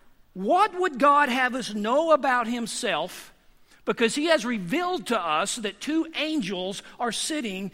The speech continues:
one at the head and one at the foot, where the body of Christ hath, had, had lain. Well, God is trying, or he is teaching us something. He wants us to see something.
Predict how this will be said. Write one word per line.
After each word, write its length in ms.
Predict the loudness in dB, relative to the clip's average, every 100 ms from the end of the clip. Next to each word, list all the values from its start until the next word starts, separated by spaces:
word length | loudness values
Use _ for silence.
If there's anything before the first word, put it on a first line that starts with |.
| -12 -4
one 260 | 2 4
at 160 | 4 0
the 100 | 0
head 260 | 2 0 0
and 120 | -2
one 160 | 0
at 140 | -2 -4
the 80 | -4
foot, 300 | 0 -2 -2
where 120 | -6
the 80 | -2
body 400 | 0 0 -2 -10 -14
of 140 | -14 -8
Christ 400 | -2 -2 -2 -6 -18 -20
hath, 520 | -10 -6 -6 -6 -10 _
had, 280 | -10 -8 -6 -10 -16 -16
had 180 | -14 -10
lain. 300 | -12 -12 -18 _ _ _ _ _ _ _ _ _ _ -20 -20 _ _ -20 -20 -12
Well, 280 | -8 -8 -10 -20 -20 _ _ _ _ -12
God 160 | -8 -8
is 120 | -8
trying, 440 | -8 -8 -8 -12 -18 _ _ _ _ _ _ _ _
or 120 | -18 -10
he 160 | -2
is 180 | -2 -4
teaching 400 | -10 -10 -10 -14
us 80 | -16
something. 400 | -18 -20 -20 -20 _ -20 _ _ -20 -20
He 120 | -12
wants 300 | -6 -6 -6
us 120 | -8 -10
to 120 | -10
see 480 | -8 -6 -4 -4 -8 -20 -20 -20 _ _ _ _ _ -18
something. 500 | -6 -6 -6 -10 -18